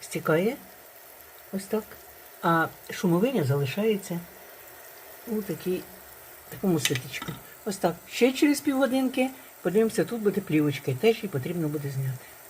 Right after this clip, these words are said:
Обов'язково ви-, витоплювати масло потрібно при, з відкритою кришкою, щоб зайва волога, яка є у самому маслі, щоб вона випаровувалася. Так, ось дивіться, така плівочка ось зробилась, гляньте.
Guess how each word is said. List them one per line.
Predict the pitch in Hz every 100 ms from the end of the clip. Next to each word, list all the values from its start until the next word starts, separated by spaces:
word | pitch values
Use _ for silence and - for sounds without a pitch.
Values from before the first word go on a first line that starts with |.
| - _
Обов'язково | - 175 170 - 294 208
ви-, | 165 160 185
витоплювати | 180 170 170 175 165 156 160
масло | 165 294 - 196
потрібно | - 156 160 156 147 147 - - _ 208 -
при, | 185 175 160 160
з | 170
відкритою | 185 208 - 220 202
кришкою, | 165 156 - 165 160
щоб | - - 156 - -
зайва | 160 185 151 147
волога, | 151 202 262 247
яка | 190 170 147 147 - - -
є | 139 151 139 127
у | - 147 147
самому | - 147 139 139
маслі, | 202 349 151
щоб | 131 143
вона | 143 185
випаровувалася. | 233 151 131 127 131 135 135 - -
Так, | 180 190
ось | 160
дивіться, | 180 160 - 160 - -
така | 160 170 160 - -
плівочка | 180 262 311 - 160 127 - - - -
ось | 131 143 127 - -
зробилась, | 151 151 131 123 123
гляньте. | 123 131 123